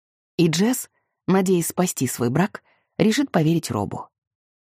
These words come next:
Вот почему я никогда не расскажу ей про неродившегося ребёнка, вне зависимости от того, какие ещё подробности она узнает. Я никогда не скажу ей, что Марни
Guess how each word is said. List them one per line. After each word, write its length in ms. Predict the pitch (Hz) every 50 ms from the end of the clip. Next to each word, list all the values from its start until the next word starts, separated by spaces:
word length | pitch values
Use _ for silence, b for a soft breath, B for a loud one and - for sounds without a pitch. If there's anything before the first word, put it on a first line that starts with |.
| _ _
Вот 200 | - 214 302 302
почему 300 | - 269 247 - 262 262
я 140 | 254 240 247
никогда 520 | 240 247 240 - 240 240 220 208 196 240 233
не 140 | 214 196
расскажу 380 | 196 196 - - 202 190 196 220
ей 180 | 208 185 190 190
про 140 | - 190
неродившегося 720 | 190 185 185 180 180 180 202 190 - - 175 180 170 - 190
ребёнка, 560 | 196 185 170 175 156 135 131 - - - - _ _ _ _ _ _ _ _ _ _ _ -
вне 260 | 165 175 202 214 214
зависимости 540 | 208 214 214 214 185 - 180 175 165 - -
от 160 | 165 160 -
того, 220 | - 185 185 202 196
какие 320 | - 160 156 - 170 156
ещё 220 | 147 143 - 151
подробности 540 | - 139 147 160 165 156 139 127 131 - -
она 180 | 131 135 135 143
узнает. 480 | 139 143 - 113 - - - - - _ _ _ _ _ _ _ _ _ _ _ _ _ _ _ _ _ _ -
Я 120 | 180 180 190
никогда 400 | 214 214 - 247 226 208 208 165
не 100 | 147 135
скажу 280 | - - 151 151 165
ей, 140 | 151 151 147
что 200 | - - - 156
Марни 440 | 151 160 196 240 240 180 131 110